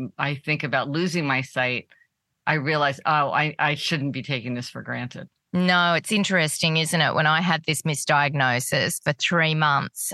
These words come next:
Speaker 2: I, I mean, I panicked at first and, um, spent a couple of days in bed drinking <laughs> wine. But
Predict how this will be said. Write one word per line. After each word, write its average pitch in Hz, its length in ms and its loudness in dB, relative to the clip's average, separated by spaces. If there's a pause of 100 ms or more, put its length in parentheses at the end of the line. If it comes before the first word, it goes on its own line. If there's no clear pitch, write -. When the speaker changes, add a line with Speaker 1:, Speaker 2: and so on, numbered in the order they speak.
Speaker 2:
I, 151 380 2
I 175 60 2
mean, 143 280 0
I 135 160 2 (220)
panicked 151 480 0
at - 160 -4
first 131 520 0 (360)
and, 135 540 2
um, 131 380 2
spent - 520 -2
a 165 40 -8
couple 139 260 -2
of 135 80 -6
days 127 260 0
in 131 120 -2
bed 127 260 -2
drinking 131 400 -2
<laughs> - 20 0
wine. 147 180 2 (320)
But - 300 0